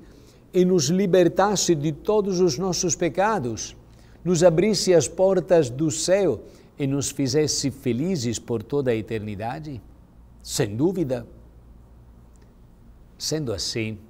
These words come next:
temos que ter cuidado para não sentar a Deus no banco dos réus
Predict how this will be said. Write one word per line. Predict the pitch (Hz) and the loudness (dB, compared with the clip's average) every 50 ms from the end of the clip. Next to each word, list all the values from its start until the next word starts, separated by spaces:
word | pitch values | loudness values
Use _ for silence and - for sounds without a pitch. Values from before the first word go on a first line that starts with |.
| - - - - - - - - - - - - - - - - | -20 -20 -20 -20 -20 -20 -20 -20 -20 -20 -20 -20 -20 -14 -8 -6
temos | 117 117 113 110 107 - | -6 -6 -6 -8 -10 -10
que | - - 87 | -10 -10 -10
ter | - - - 135 135 127 | -8 -6 -4 -4 -4 -4
cuidado | 131 - - 120 110 90 87 90 95 92 95 104 92 107 104 | -8 -8 -6 -6 -4 -4 -4 -6 -6 -6 -8 -8 -8 -8 -10
para | 95 - 117 113 104 104 | -8 -6 -6 -4 -4 -4
não | 101 98 107 131 151 165 165 151 | -4 -6 -4 -4 -4 -4 -4 -4
sentar | 123 - - - 151 151 143 135 131 123 - - - 117 104 95 92 90 85 73 - - - - - - - - - | -4 -4 -2 -2 -2 -2 -2 -4 -6 -8 -8 -6 -4 -2 -2 -2 -4 -6 -8 -10 -14 -20 -20 -20 -20 -20 -20 -20 -10
a | - 113 110 | -6 -6 -6
Deus | 101 85 85 117 117 127 139 156 170 170 165 - - - - - - - - - - - - _ - | -4 -6 -6 -4 -2 0 2 2 2 0 0 -2 -6 -8 -10 -12 -18 -20 -20 -20 -20 -20 -20 _ -8
no | 143 151 175 202 | -4 -2 0 0
banco | 180 131 113 123 123 131 135 123 - 135 123 | 0 0 -2 -2 -2 -2 -4 -4 -4 -4 -4
dos | 110 101 107 135 151 160 147 - 117 | -4 -4 -2 0 0 2 0 0 -2
réus | 120 110 110 104 107 123 127 139 151 170 185 202 220 226 220 - - - - - | -2 -2 -2 -2 -2 0 2 4 4 4 4 4 2 -2 -6 -8 -10 -10 -14 -16